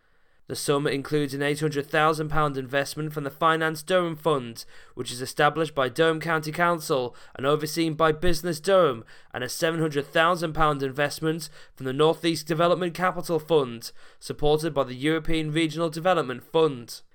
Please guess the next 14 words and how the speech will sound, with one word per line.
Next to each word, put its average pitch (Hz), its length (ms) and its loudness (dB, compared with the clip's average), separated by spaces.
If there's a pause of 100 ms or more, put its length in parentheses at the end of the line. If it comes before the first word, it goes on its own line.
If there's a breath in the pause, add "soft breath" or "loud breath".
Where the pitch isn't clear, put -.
(160)
The - 80 -12
package, 147 500 12
which 135 220 -4
was 131 160 -4
arranged 143 400 0
by 135 160 2
Maven 143 440 0
Capital 147 400 -4
Partners, 147 680 2 (260 loud breath)
will 127 80 -10
be 143 100 -4
used 160 320 -2
by 151 160 6
Roman, 151 480 2